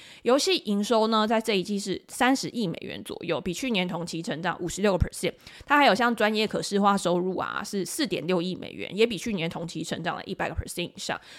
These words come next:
还有车用业务是二点八亿美元，目前还是比较小，那比去年同期呢是下滑了四个percent。那虽然说现在车用业务目前还是看起来是比较小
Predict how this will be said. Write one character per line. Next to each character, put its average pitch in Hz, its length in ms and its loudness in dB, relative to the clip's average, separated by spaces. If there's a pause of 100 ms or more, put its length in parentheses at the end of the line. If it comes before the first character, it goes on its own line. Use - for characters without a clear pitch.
还 220 100 2
有 233 100 6
车 - 240 0
用 214 320 6
业 196 200 4
务 190 260 2 (160)
是 - 240 -2
二 262 140 6
点 151 200 -4
八 175 220 2
亿 196 160 -2
美 - 160 -8
元， 92 180 -6
目 240 140 2
前 175 180 -2
还 170 120 -4
是 185 100 -6
比 175 100 -6
较 165 160 -2
小， - 240 -6 (280)
那 220 160 4
比 175 180 -6
去 247 200 -2
年 180 140 0
同 170 220 -8
期 - 200 -10
呢 90 200 -8
是 208 100 -6
下 208 300 4
滑 - 180 -4
了 - 60 -6
四 190 220 -4
个 - 40 -8
percent。 - 380 -8 (300)
那 381 100 4
虽 370 180 4
然 277 160 6
说 285 160 2
现 285 160 2
在 269 80 4
车 247 220 0
用 233 160 2
业 220 160 4
务 220 160 0
目 220 140 -2
前 156 120 -8
还 156 140 -8
是 214 180 -2 (240)
看 330 240 4
起 - 300 -6
来 - 180 -6 (220)
是 285 160 -4
比 214 100 -4
较 208 160 0
小 - 300 -2